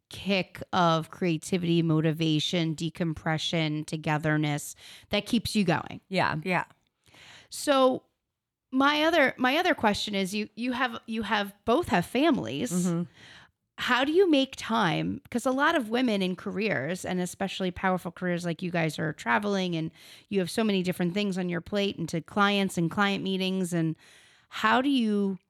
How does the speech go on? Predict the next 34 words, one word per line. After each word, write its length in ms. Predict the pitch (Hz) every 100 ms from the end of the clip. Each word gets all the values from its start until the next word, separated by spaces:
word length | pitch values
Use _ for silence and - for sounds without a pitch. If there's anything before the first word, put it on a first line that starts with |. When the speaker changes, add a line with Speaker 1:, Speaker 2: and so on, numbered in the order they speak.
| _ _ _ _ _ -
Speaker 1:
make 380 | 190 190 196
time 420 | - 196 185 180 170
for 160 | -
your 200 | 170 160
family? 420 | 147 160 147 139
'Cause 180 | 165 175
I 100 | 180
think 220 | 170 190 175
women 440 | 170 180 190 180
are 140 | 180 165
really 340 | 165 175 175
struggling 720 | 165 - 165 160 135 123 113 -
about 260 | 170 160 -
how 220 | - 185
to 120 | 180
do 180 | 160 160
that, 160 | - -
how 140 | -
to 60 | 208
time 360 | 220 - 190 180
manage 560 | 160 160 156 151 - -
and, 60 | 165
Speaker 2:
Yeah. 140 | 156 151
Speaker 1:
and 100 | 165
make 220 | 160 -
time. 340 | - - - -
Speaker 2:
I 60 | 214
mean, 120 | 240
it's 240 | 240 - - -
definitely 460 | 214 214 240 220 - _ _ -
the 80 |
hardest, 720 | 185 190 165 160 170 - - -
and 160 | 170 165
it's 520 | 156 - - -